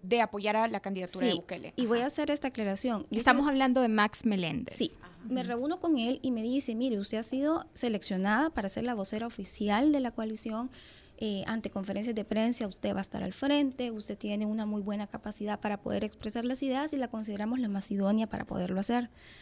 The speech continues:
Speaker 2: Entonces yo le digo a él, "¿Y si yo no estuviera dispuesta a hacer esta, a ser la vocera oficial?". Me dijo, "Usted sabe que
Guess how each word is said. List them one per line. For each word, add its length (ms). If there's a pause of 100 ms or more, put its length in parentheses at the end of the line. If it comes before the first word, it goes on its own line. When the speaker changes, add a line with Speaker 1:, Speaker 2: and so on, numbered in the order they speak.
(240)
Speaker 2:
Entonces 240
yo 140
le 100
digo 220
a 120
él, 200 (100)
"¿Y 140
si 260
yo 220
no 100
estuviera 500
dispuesta 720 (460)
a 220
hacer 500 (160)
esta, 880 (380)
a 120
ser 160
la 140
vocera 540
oficial?". 600
Me 140
dijo, 220
"Usted 220
sabe 260
que 160